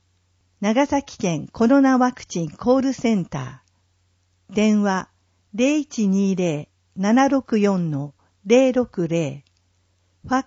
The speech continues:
クス、零八零零零八零の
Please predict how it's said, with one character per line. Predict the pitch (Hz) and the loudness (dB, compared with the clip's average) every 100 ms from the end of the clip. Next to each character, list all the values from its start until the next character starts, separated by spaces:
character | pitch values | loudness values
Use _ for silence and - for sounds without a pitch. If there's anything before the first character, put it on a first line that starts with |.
| _ | _
ク | - | -8
ス、 | 175 - 143 - _ _ _ _ _ _ _ _ - | -8 -8 -12 -14 _ _ _ _ _ _ _ _ -4
零 | 240 277 | 0 2
八 | 277 285 277 190 | 0 -2 -2 -2
零 | 165 190 190 | 0 0 0
零 | 190 175 151 - _ _ _ _ _ - | 0 -2 -4 -10 _ _ _ _ _ -2
零 | 247 294 | 0 0
八 | 262 277 - 208 | 0 -4 -4 0
零 | 208 214 | 0 0
の | 165 135 139 | -2 -4 -8